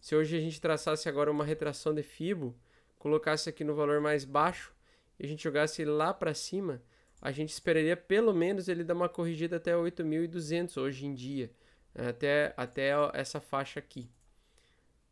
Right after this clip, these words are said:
Mas ele aparentemente está longe de fazer isso, né? Então, dentro dessa zona aqui, seria uma zona boa de, de recomprar bitcoins, eh, vender, né? No caso, num, num ponto bem alto,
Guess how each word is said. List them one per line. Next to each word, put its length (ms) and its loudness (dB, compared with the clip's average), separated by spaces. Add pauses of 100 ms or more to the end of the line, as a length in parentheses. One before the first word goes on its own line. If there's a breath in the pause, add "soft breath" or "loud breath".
(180)
Mas 280 -4
ele 380 -2
aparentemente 1000 -2
está 240 -4
longe 460 0
de 100 -12
fazer 340 -4
isso, 420 -8
né? 200 -8
Então, 580 -2
dentro 300 -6
dessa 280 -4
zona 300 -2
aqui, 160 -6
seria 260 -2
uma 180 0
zona 340 -2 (500 soft breath)
boa 400 4
de, 640 -6 (380 soft breath)
de 100 -8
recomprar 560 2
bitcoins, 840 -2 (140)
eh, 400 -6
vender, 420 2
né? 220 2
No 80 -4
caso, 320 -4
num, 400 -8
num 160 -10
ponto 300 -6
bem 240 0
alto, 360 0